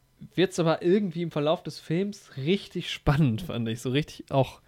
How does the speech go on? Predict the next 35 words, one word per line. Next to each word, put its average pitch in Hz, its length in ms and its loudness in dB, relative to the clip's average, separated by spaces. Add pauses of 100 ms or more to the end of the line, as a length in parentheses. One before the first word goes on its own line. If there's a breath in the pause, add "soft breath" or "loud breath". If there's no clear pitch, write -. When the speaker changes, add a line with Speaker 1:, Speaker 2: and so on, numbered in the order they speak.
(1160 soft breath)
Speaker 2:
Deshalb 139 280 4
kann 160 120 6
man 180 140 8
da, 131 260 6
wir 131 80 2
müssen 147 180 2
auf 127 80 4
jeden 151 120 6
Fall 143 140 4
gleich 131 140 2
noch 131 100 2
so 127 80 -4
einen 117 80 -2
Spoiler-Teil 123 580 2
machen, 127 380 -6 (240 soft breath)
aber 117 160 0
ich 127 100 -2
fand, 151 220 2
man 131 160 0
kann 147 160 2
da 139 100 6
dann 131 160 2
gar 135 160 0
nicht, - 360 -4 (100)
ähm, 123 420 -4 (300)
inhaltlich 175 480 -2
gar 143 80 -2
nicht 135 120 -4
so 127 120 -4
wahnsinnig 135 420 0
viel 147 100 -6
verraten, 127 520 -4
weil 120 120 0
dann 127 160 0
halt, 135 280 -4